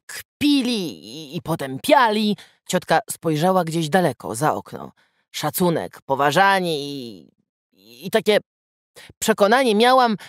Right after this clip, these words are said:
e, też. U nas wszyscy w rodzinie według takiego myślenia żyli. I,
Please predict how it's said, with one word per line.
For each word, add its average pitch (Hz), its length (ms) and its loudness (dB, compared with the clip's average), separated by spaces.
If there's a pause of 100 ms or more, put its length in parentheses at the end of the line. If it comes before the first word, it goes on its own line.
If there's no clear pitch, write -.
(680)
e, 170 40 -14
też. 156 460 0
U 233 100 2
nas 226 180 2
wszyscy 208 380 0
w - 20 -4
rodzinie 165 340 0
według 170 260 2
takiego 180 300 0
myślenia 160 380 2
żyli. 135 580 -2
I, 143 60 -16